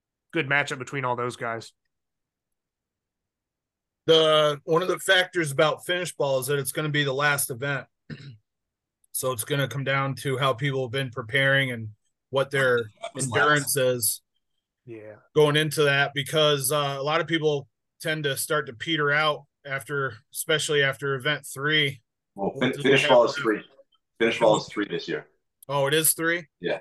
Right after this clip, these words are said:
Speaker 4: yeah.
Speaker 2: Oh, yeah, that's right.
Speaker 4: We
Speaker 2: Well,
Speaker 4: like to finish, we like to finish with the vertical.
Speaker 2: True. Good call. I was
Speaker 4: But
Speaker 2: looking at results from last year, and I was thinking it was the same, but you're right.
Speaker 4: Well, we had five events last year. That's why.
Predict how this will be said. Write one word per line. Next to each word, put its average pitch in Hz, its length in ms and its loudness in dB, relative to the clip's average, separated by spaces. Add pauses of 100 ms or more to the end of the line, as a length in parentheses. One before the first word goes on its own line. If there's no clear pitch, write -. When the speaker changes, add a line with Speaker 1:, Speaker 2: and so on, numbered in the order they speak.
(140)
Speaker 4:
yeah. - 240 0
Speaker 2:
Oh, 135 120 0
yeah, 127 180 -4
that's 123 220 -8
right. 120 160 -6 (680)
Speaker 4:
We 107 100 4
Speaker 2:
Well, 151 100 10
Speaker 4:
like 175 80 6
to - 80 -6
finish, 110 260 -4 (160)
we 104 80 -8
like 117 140 2
to 110 80 -10
finish 104 180 -4
with 101 140 -8
the 92 60 -8
vertical. 82 440 -4 (800)
Speaker 2:
True. 135 380 2 (300)
Good 156 160 0
call. 135 340 0 (1900)
I 143 120 2
was 143 100 2
Speaker 4:
But 143 80 2
Speaker 2:
looking - 200 0 (100)
at 139 40 -6
results 139 460 0
from 131 160 -8
last 135 320 -4
year, 127 80 -6
and 120 100 -6
I 120 40 -6
was 117 120 -2
thinking 131 280 0
it 123 80 -4
was 117 160 -6
the 117 80 -6
same, 123 340 0
but 113 140 -6
you're 120 160 -4
right. 120 220 0 (600)
Speaker 4:
Well, 110 140 8
we 117 80 10
had 123 160 4
five 113 260 4
events 104 320 -8
last 90 280 -6
year. 85 80 -6
That's 82 180 -10
why. 82 300 -4